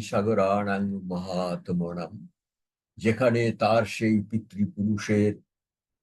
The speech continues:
আত্মা ভস-, বিদেহী দেহ ভস্ম হয়ে গেছে, মানে সেই গঙ্গা সাগরে, সমাসাদ্য সমুদ্রং চ গঙ্গায়া সহিত। সেইখানে গঙ্গা সাগরে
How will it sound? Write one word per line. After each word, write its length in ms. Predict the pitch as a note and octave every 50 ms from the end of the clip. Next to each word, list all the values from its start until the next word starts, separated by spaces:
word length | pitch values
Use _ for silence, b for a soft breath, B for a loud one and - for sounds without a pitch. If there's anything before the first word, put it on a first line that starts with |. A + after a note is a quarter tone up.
| _ _ _ _ _ _ _ _ _ _ _ _ _ - G#2+
আত্মা 460 | G2+ G#2 - - - _ - G2 G2+
ভস-, 340 | G2 - G#2+ G#2+ G#2+ - G2+
বিদেহী 440 | F2+ G#2+ G#2+ G#2 G#2+ G#2+ G#2+ A2 G#2
দেহ 300 | - - A2 A2 G#2 G2 A2 G2+ F2+ F2 - _
ভস্ম 400 | A2 G#2+ - - - - A#2 G#2
হয়ে 300 | F#2 F#2+ G2 G2+ G#2 G2
গেছে, 340 | F#2+ F#2+ G2 G2 - - A2+ B2+ - - - _ _ _ _ _ _ _ _ _ _ _ _ _ _ _ -
মানে 260 | F#2 F#2+ A2 A2+ A2
সেই 340 | G2+ - - A#2 A2 G#2+ G2+ F#2 F2+ - -
গঙ্গা 400 | - G#2+ A#2 C3 C#3 D3 C#3 B2+
সাগরে, 500 | - - G#2 F2+ F2+ E2+ F2 F2+ F2+ E2+ F#2 - - _ _ _ _ _ _ _ _ -
সমাসাদ্য 1040 | - - B2+ C#3 C#3+ D3+ D3+ D3+ D#3 D3+ B2 - - C#3+ C#3+ C3+ - - - A2+
সমুদ্রং 800 | A2 - A2+ G#2+ A2 A#2 A2 - - - A#2 A2+ G#2+ G#2+ G#2+ G2+
চ 140 | G2+ - -
গঙ্গায়া 960 | A2 F#2+ F2+ F2 G2+ G2 G2 G2+ G2+ G2 F#2+ F#2+ F#2+ F#2 F2+ F2+ F2+ F2+ F2
সহিত। 440 | E2+ - G2 F2+ D2+ F2+ D#2+ - - F2 - - D2+ D2+ - - - _ _ _ _ _
সেইখানে 640 | - - - B2 C3 F3 F3+ F3 - - - - - - _ _ _ _
গঙ্গা 440 | - G2 A2 A2+ B2 A#2+ A2 G2+ G2
সাগরে 600 | - - D#2+ D#2 F2 F2 - F2 F2+ G#2 D3 G#3